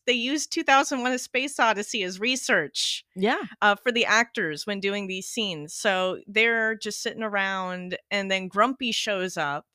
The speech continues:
Speaker 2: Mm-mm.
Speaker 1: and two of the Pakuni are able to run off, but one of 'em breaks his, his leg. Holly and Will go and rescue him and take him back, and they all decide to, you know, heal his leg. Uh, they put a ca-, they basically make a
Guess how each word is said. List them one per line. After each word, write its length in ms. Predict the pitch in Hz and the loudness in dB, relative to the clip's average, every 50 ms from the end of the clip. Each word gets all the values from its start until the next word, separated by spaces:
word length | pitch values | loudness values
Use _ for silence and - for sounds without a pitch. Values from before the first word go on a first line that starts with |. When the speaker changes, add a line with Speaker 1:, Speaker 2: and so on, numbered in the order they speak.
| - - _ _ _ _ 117 - _ _ | -20 -20 _ _ _ _ -20 -20 _ _
Speaker 2:
Mm-mm. 460 | 147 139 131 127 135 143 139 139 143 151 | -12 -10 -10 -10 -10 -10 -12 -6 -2 2
Speaker 1:
and 240 | 202 202 196 196 | 2 2 2 0
two 220 | - - 302 320 349 | -2 -2 0 0 0
of 100 | 370 339 | 0 0
the 80 | - 311 | -2 -4
Pakuni 560 | - 262 254 - - 277 262 254 240 233 220 | -4 -6 -8 -6 -4 -4 -2 -2 0 0 0
are 100 | 196 185 | 2 2
able 260 | 196 214 220 214 202 202 | 2 2 2 0 -2 -4
to 160 | - - 208 | -4 -4 -2
run 220 | 190 185 185 185 185 | -2 0 -2 0 0
off, 280 | 180 185 202 214 - _ | 0 0 0 0 0 _
but 160 | 240 208 - 208 | 2 2 2 2
one 160 | 233 254 269 | 2 2 2
of 160 | 269 254 240 | 2 2 2
'em 240 | 220 202 196 196 180 | 0 0 0 -4 -2
breaks 380 | 185 170 165 185 - - - | -2 -2 -2 -2 -4 -8 -6
his, 280 | - 277 269 254 - - - | -4 -4 -4 -4 -8 -12 -8
his 200 | - 277 285 285 | -6 -6 -4 0
leg. 420 | 247 214 185 185 185 202 233 277 294 285 - _ _ _ _ _ _ - _ - | 0 2 2 2 2 0 0 -2 -4 -4 -6 _ _ _ _ _ _ -18 _ -2
Holly 360 | - 262 269 277 285 294 262 | 2 4 6 6 6 4 2
and 140 | 254 247 233 | 2 2 2
Will 180 | 226 220 226 220 | 2 2 2 4
go 220 | 214 208 190 202 214 | 2 2 2 2 0
and 140 | 220 208 | -2 0
rescue 440 | 202 196 185 185 - - - 233 208 | 2 2 2 2 -2 -8 -6 -6 -6
him 560 | 190 185 196 185 180 180 185 185 185 185 196 226 - _ - - - - - _ | -4 -2 -2 -2 -2 -4 -4 -6 -8 -8 -10 -12 -14 _ -20 -20 -20 -20 -14 _
and 120 | 196 196 | -12 -8
take 220 | - 214 220 214 226 | -4 -4 -4 -4 -4
him 120 | 220 220 | -4 -2
back, 460 | 208 185 180 180 170 170 170 170 - - - | 0 0 2 2 0 0 -2 -2 -4 -6 -6
and 160 | - 214 208 208 | -4 -2 0 2
they 80 | 214 | 2
all 160 | 208 220 240 233 | 4 4 2 2
decide 640 | 220 220 214 - - 202 190 190 190 185 190 190 | 0 -2 -4 -2 -2 0 0 2 0 0 -2 -4
to, 160 | - - 196 180 | -6 -6 -6 -6
you 180 | 170 175 190 | -6 -6 -6
know, 120 | 180 147 - | -6 -6 -8
heal 280 | - - 226 214 220 | -6 -4 -4 -2 -2
his 180 | 214 208 196 196 | -2 -2 -4 -6
leg. 800 | 185 180 175 175 170 165 165 160 165 170 180 190 190 196 202 202 - - _ _ - | -6 -4 -4 -4 -2 -4 -4 -6 -8 -10 -10 -10 -8 -8 -8 -10 -14 -16 _ _ -6
Uh, 200 | 180 165 160 165 | -4 -4 -2 -2
they 140 | 180 180 | -2 -2
put 200 | 180 - - 196 | -4 -4 -4 -4
a 40 | 185 175 | -4 -4
ca-, 180 | - - 240 | -6 -12 -8
they 120 | 214 208 202 | -6 -6 -4
basically 460 | 190 - 214 - - - - - 190 180 | -2 -2 -2 -2 -2 -6 -8 -10 -8 -6
make 200 | 165 165 - 175 | -6 -6 -6 -6
a 200 | 147 139 139 | -6 -6 -6